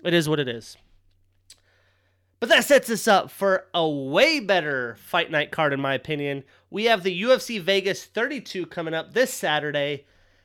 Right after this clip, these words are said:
You know, the last card was pretty good. There was a couple good fights in there. It was nice to see Ma-, Miesha Tate back in the octagon. Um, but the two big fights, the Miesha Tate and the Islam, I expected them to get takedowns, grind out victories. That's what happened.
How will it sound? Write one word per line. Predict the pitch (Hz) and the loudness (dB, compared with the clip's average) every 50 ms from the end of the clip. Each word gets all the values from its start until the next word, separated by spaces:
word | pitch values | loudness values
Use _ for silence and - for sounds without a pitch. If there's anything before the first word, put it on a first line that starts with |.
| _ _ _ | _ _ _
You | - 180 | -6 0
know, | 185 185 | 2 2
the | 190 196 | 4 4
last | 214 240 269 254 - | 6 6 4 4 2
card | - 269 269 262 | 0 0 0 0
was | 277 269 208 | -2 -6 -8
pretty | - - 247 262 | -8 -8 -8 -4
good. | 208 185 185 190 190 190 - _ | -2 0 0 0 0 -4 -8 _
There | - 185 | -2 -2
was | 185 170 | 0 -2
a | 165 | -2
couple | - - 214 214 208 | -2 -2 -2 -2 -2
good | 190 208 190 | -2 -4 -2
fights | - - 190 180 160 - 180 | 0 0 0 0 0 -4 -6
in | 170 170 | -6 -6
there. | 165 165 170 170 | -4 -4 -2 -2
It | 170 151 | -2 -4
was | 147 131 | -4 -2
nice | 147 165 170 170 - | -2 -2 -2 -2 -4
to | 180 160 | -6 -8
see | - 180 170 | -6 -4 -2
Ma-, | 165 165 165 165 - - - | -2 -2 -2 -4 -6 -8 -8
Miesha | 170 170 165 160 - 180 175 | -6 -6 -6 -6 -8 -10 -8
Tate | - - 175 170 - - - 139 | -6 -6 -4 -4 -6 -10 -8 -6
back | 156 147 151 - | -4 -4 -4 -6
in | 185 180 | -6 -4
the | 180 180 | -2 -2
octagon. | 160 143 - - 151 139 135 127 120 135 131 - _ _ _ _ _ _ _ _ _ _ _ _ - | -2 -4 -6 -10 -12 -12 -10 -10 -10 -12 -14 -16 _ _ _ _ _ _ _ _ _ _ _ _ -8
Um, | - 160 160 160 156 151 151 151 151 143 143 143 - _ _ _ _ | -4 -2 -2 0 0 -2 -2 -2 -4 -4 -8 -12 -16 _ _ _ _
but | - 165 185 185 165 | -12 -10 -10 -6 -4
the | 202 | -6
two | 190 - - 240 240 233 | -4 -2 -4 -4 -4 -4
big | 190 175 214 208 202 | 0 2 2 2 2
fights, | - - 202 185 185 185 185 - - | 0 0 2 2 2 2 0 -4 -10
the | - - 156 | -10 -8 -4
Miesha | 151 175 175 - - 165 - | -2 -2 -2 -2 -6 -8 -6
Tate | 170 175 170 170 - | -4 -4 -4 -4 -6
and | 151 151 | -6 -8
the | 147 - - | -6 -6 -6
Islam, | 165 151 160 165 165 165 165 165 147 _ _ _ _ _ _ _ _ | -6 -4 -4 -2 -2 -2 -2 -6 -10 _ _ _ _ _ _ _ _
I | 160 165 | -8 -8
expected | 160 160 - 196 190 - - 165 | -8 -8 -8 -8 -8 -8 -8 -10
them | 175 180 170 | -8 -8 -8
to | 165 | -8
get | 160 170 - | -10 -12 -12
takedowns, | - 170 160 151 - 165 160 151 143 - | -12 -12 -12 -8 -6 -6 -4 -4 -6 -8
grind | - 156 147 147 143 147 | -6 -4 -2 0 0 0
out | 147 131 | -2 -2
victories. | 127 147 143 - - 151 143 139 | -4 -8 -8 -4 -2 -2 -2 -2
That's | 139 127 - - | -4 -6 -8 -8
what | 135 123 | -8 -4
happened. | 147 151 147 - 151 147 139 | -4 -4 -4 -4 -6 -6 -8